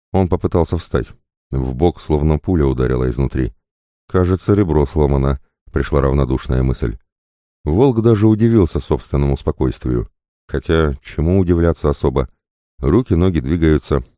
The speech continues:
а сломанные ребра заживают быстро. Гудрону вон похуже будет, чем ему. Вон лежит на полу без сознания,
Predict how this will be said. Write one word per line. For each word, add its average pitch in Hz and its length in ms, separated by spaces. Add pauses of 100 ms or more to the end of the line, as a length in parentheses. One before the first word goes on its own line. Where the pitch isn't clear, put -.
(160)
а 87 100
сломанные 110 560
ребра 80 340
заживают 76 500
быстро. 65 380 (480)
Гудрону 117 500
вон 113 220
похуже 98 400
будет, 80 280
чем 69 220
ему. 64 340 (500)
Вон 95 300
лежит 78 320
на - 80
полу 85 240
без 71 160
сознания, 76 640